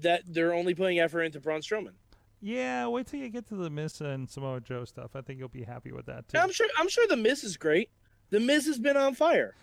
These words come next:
Speaker 2: And also appreciated both Booker T and, uh, Graves, uh, uh, um, referencing
Speaker 1: I will
Speaker 2: that they've, uh,
Speaker 1: I
Speaker 2: referencing that they've, uh, faced Samoa Joe in the past.
Speaker 1: Okay, but I will never appreciate Booker T.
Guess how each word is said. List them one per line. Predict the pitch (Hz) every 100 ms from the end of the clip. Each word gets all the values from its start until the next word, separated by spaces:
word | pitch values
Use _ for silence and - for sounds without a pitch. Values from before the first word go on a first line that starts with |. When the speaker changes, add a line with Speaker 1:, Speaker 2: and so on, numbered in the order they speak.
| _
Speaker 2:
And | 190 220
also | 247 247 311
appreciated | 247 247 - 180 147
both | 131 196 -
Booker | 233 240
T | 226 - 208
and, | 190 170
uh, | 156 151
Graves, | 131 147 160 151 143
uh, | 147 131 127 - 131 127 127 131 -
uh, | 151
um, | 127 120 120 117 _ _ _ _ -
referencing | 147 - 160 139 147
Speaker 1:
I | 170
will | 185 196 - -
Speaker 2:
that | 147
they've, | 147 143 135 127
uh, | 135 135
Speaker 1:
I | 156
Speaker 2:
referencing | 156 165 170 156 160 160 156 160 147
that | 139
they've, | 143 139 127
uh, | 131 127
faced | 143 135
Samoa | - 131 127
Joe | 120 135
in | 127
the | 113
past. | 120 120 - _ _ _ _ _ _ _ _ _ _ _
Speaker 1:
Okay, | 220 202 143 107
but | 165
I | 202
will | 196
never | 175 165 151
appreciate | 143 135 131 131
Booker | 120 113
T. | 107